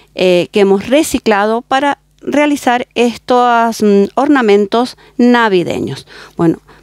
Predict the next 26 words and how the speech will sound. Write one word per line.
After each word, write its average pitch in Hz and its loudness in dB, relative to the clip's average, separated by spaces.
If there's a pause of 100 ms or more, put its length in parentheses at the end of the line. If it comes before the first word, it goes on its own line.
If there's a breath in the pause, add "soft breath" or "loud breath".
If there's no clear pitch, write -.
(120 soft breath)
les 233 0
muestro 285 0
nuevamente 226 2
el - -2
que 240 -4
realicé 202 -2
acá - -6
en 175 -2
el 185 -4
tutorial. 180 -2 (1400 soft breath)
Eh, 202 0
le 202 2
coloqué 202 0
poquita 220 -4
decoración 240 -2
porque, 214 -2
bueno, 190 2
ya 196 -2
tiene 202 2
todo 208 0
el 190 0
contorno 196 0
con 170 -2
esa 175 -2
pintura 190 0
puff, 262 -2